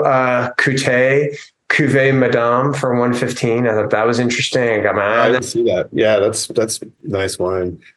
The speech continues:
Speaker 1: And then there's one that I'm not familiar with this. I wanted to ask you about it. I'm not familiar with this producer. We have a two thousand Le Plus de la Fleur du Bord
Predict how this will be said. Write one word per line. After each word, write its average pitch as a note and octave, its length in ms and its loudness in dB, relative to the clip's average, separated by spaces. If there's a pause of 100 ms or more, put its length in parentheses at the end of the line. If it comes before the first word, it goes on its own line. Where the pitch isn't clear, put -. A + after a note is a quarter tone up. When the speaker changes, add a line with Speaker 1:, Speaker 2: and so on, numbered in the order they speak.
(240)
Speaker 1:
And F3 160 2
then G#3 100 2
there's F3 240 4
one G#3 180 4
that F#3+ 220 2
I'm A3 220 0
not B3+ 240 2
familiar C3+ 340 2
with F3 100 2
this. F#3+ 160 0
I C#3 120 2
wanted A3 160 2
to D3+ 80 2
ask C3 280 -2
you C#3 220 2
about A2 260 2
it. F#2 60 2
I'm A2+ 80 2
not D3 160 2
familiar C3+ 240 2
with A2+ 100 0
this - 60 -8
producer. A#2 420 0 (240)
We G#3 100 2
have A#3 100 2
a - 40 0
two A#3+ 160 0
thousand E3 640 0
Le C#3 280 4
Plus F#3+ 460 0
de D#3+ 220 2
la D3+ 140 4
Fleur D3 720 2
du A#2+ 200 0
Bord G#2+ 600 2